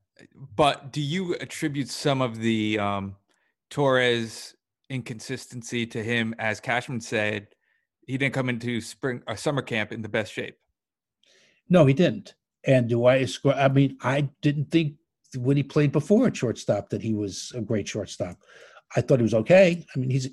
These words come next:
Speaker 2: and he's a good shortstop, but there's a difference between being a good shortstop and a great shortstop or a very good shortstop. And I don't think he's very good or great. I think he's okay.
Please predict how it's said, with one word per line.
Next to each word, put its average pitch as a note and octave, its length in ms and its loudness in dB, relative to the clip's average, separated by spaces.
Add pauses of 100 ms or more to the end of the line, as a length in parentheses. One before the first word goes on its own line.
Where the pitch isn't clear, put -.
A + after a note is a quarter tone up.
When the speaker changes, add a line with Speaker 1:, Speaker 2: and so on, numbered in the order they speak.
Speaker 2:
and A2+ 100 -6
he's A2 160 -8
a - 40 -20
good G3+ 180 4
shortstop, B2 500 0
but C3+ 120 -2
there's B2 180 0
a A#2 40 -2
difference F3+ 260 2
between D#3 140 0
being C#3 160 4
a A#2+ 40 2
good C3+ 260 2
shortstop B2+ 520 0
and B2 100 -4
a A2 60 -2
great B2 240 -2
shortstop G2+ 460 -10 (340)
or B2+ 140 6
a A2+ 40 4
very D3+ 240 6
good - 220 0
shortstop. G2+ 480 -8
And A#2 100 -6
I D3 80 0
don't F#3 160 2
think F#3+ 140 -2
he's D#3+ 160 -2
very D#3+ 240 0
good D#3 240 0
or D#3+ 60 0
great. E3 360 -2 (300)
I B2+ 60 -4
think D#3 100 -2
he's C#3+ 100 0
okay. C#3+ 420 2